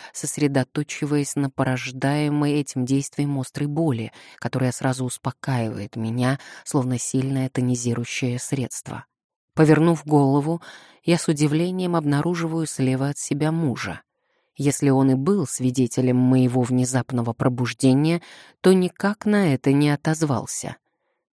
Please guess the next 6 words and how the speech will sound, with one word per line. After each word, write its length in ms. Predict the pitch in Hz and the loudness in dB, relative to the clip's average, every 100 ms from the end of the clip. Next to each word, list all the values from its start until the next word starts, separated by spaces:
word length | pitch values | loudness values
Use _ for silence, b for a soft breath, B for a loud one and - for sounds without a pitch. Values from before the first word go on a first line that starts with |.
| - | -4
Жозеф 640 | 131 127 120 135 147 - | 0 0 0 -4 -6 -4
лежит 400 | 131 131 151 - | -2 -2 -4 -2
на 140 | 131 | -2
одеяле, 560 | 123 127 123 135 160 165 | 0 0 2 2 0 -4
полностью 640 | - 135 131 139 - - 139 | -4 -2 -2 -2 -4 -2 -2
одетый. 800 | 151 147 113 - - 113 - | -2 -4 -8 -8 -16 -18 -18